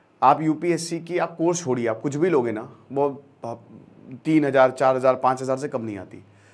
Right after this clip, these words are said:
जब हम इतना सस्ता कोर्स लॉन्च करते हैं तो बहुत से बच्चे, बच्चे ही कहते हैं, "सर, इतना कम कैसे कर रहे हो? सोशल सर्विस है ये।" तो basically आपको जो हम क्वालिटी देते हैं बहुत ही ज़बरदस्त देते हैं,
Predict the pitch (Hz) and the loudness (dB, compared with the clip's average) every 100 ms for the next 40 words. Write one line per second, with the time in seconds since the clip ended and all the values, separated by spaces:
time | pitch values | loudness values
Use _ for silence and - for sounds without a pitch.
0 | _ _ 131 143 151 165 165 151 165 151 | _ _ 4 4 2 -4 -6 -6 -6 -6
1 | 160 156 156 151 143 147 151 135 120 160 | -8 -6 -6 -6 -6 -6 -8 -8 0 0
2 | 160 147 135 - 131 135 - _ _ _ | 2 -2 -2 -2 -4 -6 -16 _ _ _
3 | _ 151 151 185 196 202 196 165 131 104 | _ 2 6 8 8 6 2 2 -4 -4
4 | - 156 160 170 170 175 165 147 151 131 | -2 -2 0 -4 -2 -2 0 0 2 2
5 | 120 120 139 160 160 143 135 131 101 95 | 0 -2 0 0 -2 -2 -2 -4 -10 -12
6 | - _ _ _ _ _ _ _ - 190 | -18 _ _ _ _ _ _ _ -4 0
7 | 139 135 156 175 214 180 170 175 185 185 | 2 0 -2 -4 0 2 0 -2 -4 -4
8 | 185 143 123 123 170 131 143 170 120 135 | -4 -2 -4 -2 -4 -4 -4 -4 -4 -6
9 | 175 135 113 123 131 127 101 - 90 - | -6 -6 -4 -2 -2 -4 -8 -10 -16 -20